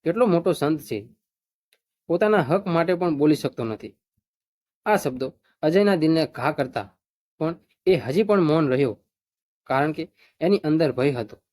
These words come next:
એ રાતે એકલો બેઠો અને વિચારતો કે, "શું હું ખોટો છું? શું મૌન ખરેખર સોનું છે?" ત્યારે એની આંખ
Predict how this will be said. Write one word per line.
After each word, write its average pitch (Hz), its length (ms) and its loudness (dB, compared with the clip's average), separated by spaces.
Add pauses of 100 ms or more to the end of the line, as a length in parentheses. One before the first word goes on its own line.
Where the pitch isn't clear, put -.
(800)
એ 208 100 6
રાતે 170 260 2
એકલો 156 360 0
બેઠો 139 320 -2 (640)
અને 175 340 0
વિચારતો 143 460 -2 (680)
કે, 185 80 2
"શું 175 400 0 (320)
હું 175 100 0
ખોટો 160 300 0
છું? 285 220 -6 (640)
શું - 440 -2 (120)
મૌન 165 260 2
ખરેખર 180 380 0
સોનું 165 300 -2
છે?" 254 200 -10 (680)
ત્યારે 151 300 -2 (280)
એની 208 180 2
આંખ 202 280 -2